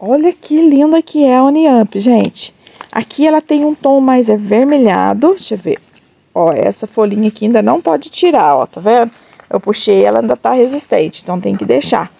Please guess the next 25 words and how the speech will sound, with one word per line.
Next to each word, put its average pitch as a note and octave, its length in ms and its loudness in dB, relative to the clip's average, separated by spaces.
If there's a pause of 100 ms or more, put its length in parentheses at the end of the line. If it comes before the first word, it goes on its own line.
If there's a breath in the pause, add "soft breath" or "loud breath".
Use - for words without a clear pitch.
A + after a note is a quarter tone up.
(580 soft breath)
E A3 140 0
olha D#4+ 260 0
como D#4 340 0
é C#4+ 120 2
as C#4+ 120 -6
carúnculas C#4 640 0
dela. F3+ 360 0 (680 soft breath)
Que D4+ 240 2
perfeição! C#4 1160 0 (880)
Essa G3+ 240 -4
aqui G#3+ 180 -4
também G#3+ 340 0
já A#3+ 200 0
fiz B3+ 320 -2
poda A#3+ 480 0
e A#3+ 80 4
algumas G#3+ 400 0
mudinhas F3+ 440 -4
menores. A#3 680 0 (340 soft breath)
Logo G#3 340 -2
vamos A#3 320 -2
ter A3 220 2
essa A#3 220 -2
lindeza A3+ 480 2
aqui. A3+ 280 -6